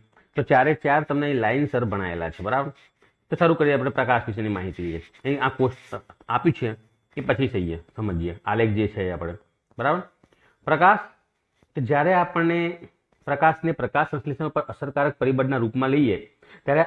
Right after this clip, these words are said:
આપણે પ્રકાશની ગુણવત્તા અને પ્રકાશની તીવ્રતા તથા પ્રકાશ અવધિ, અવધિ એટલે સમય, વચ્ચેનો ભેદ પારખવો આવશ્યક છે, બરાબર?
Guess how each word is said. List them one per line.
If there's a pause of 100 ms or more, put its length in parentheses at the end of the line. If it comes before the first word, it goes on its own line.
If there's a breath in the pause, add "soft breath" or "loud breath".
(120)
આપણે (340)
પ્રકાશની
ગુણવત્તા
અને
પ્રકાશની
તીવ્રતા (400 loud breath)
તથા
પ્રકાશ
અવધિ, (100)
અવધિ
એટલે
સમય, (420)
વચ્ચેનો
ભેદ
પારખવો (180)
આવશ્યક (140)
છે, (640)
બરાબર?